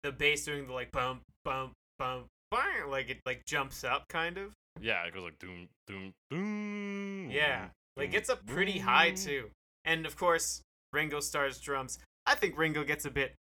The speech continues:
Speaker 1: a bit more shit for not being a great technical drummer than he deserves.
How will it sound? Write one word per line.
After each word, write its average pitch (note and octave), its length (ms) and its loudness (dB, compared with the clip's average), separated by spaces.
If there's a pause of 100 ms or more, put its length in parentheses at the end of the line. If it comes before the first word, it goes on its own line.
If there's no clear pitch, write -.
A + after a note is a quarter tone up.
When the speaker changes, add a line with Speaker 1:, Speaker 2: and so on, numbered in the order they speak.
(420)
Speaker 1:
a D3 100 2
bit D3 220 0 (400)
more D3 280 2
shit D3+ 400 0 (280)
for D#3 80 0
not C#3+ 240 6
being C3+ 240 -2
a - 20 -12
great C#3+ 280 0 (140)
technical C#3 340 0
drummer C#3+ 520 -2 (140)
than E3 100 0
he E3 100 -4
deserves. E3+ 640 -4